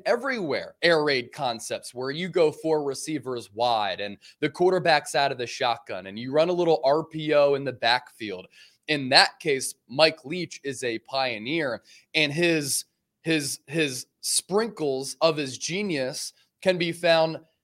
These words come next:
at all levels of football, kinda like Steph Curry and how he's changed the game of basketball. Now, Curry has the championship level success, but let's be real. You know, I saw a number in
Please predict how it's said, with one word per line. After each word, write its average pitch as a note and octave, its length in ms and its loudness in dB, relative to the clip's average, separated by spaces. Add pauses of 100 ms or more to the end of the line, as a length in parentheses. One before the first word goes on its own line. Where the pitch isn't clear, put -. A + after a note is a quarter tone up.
(100)
at D3+ 120 6
all F#3+ 200 8
levels E3+ 380 4
of C3 180 -6
football, F3+ 400 2
kinda F#3 280 0
like F3 280 2
Steph - 360 0
Curry F#3 260 -2
and D#3 80 -2
how C#3+ 140 0
he's D#3+ 220 -6
changed D3+ 380 -6
the C#3 60 -4
game C3+ 280 -6
of G#2 140 -10
basketball. C#3+ 800 0 (220)
Now, C3+ 140 2
Curry F#3+ 320 0
has E3 180 4
the C#3 120 -4
championship D#3 680 -6
level C#3+ 240 0
success, G3+ 480 -2
but E3+ 120 -4
let's - 180 0
be C3+ 200 -6
real. E3+ 440 2 (240)
You D#3+ 80 -2
know, F3+ 100 6
I A#3 80 8
saw G#3 240 6
a D3+ 40 6
number E3 360 4
in A#2 140 -4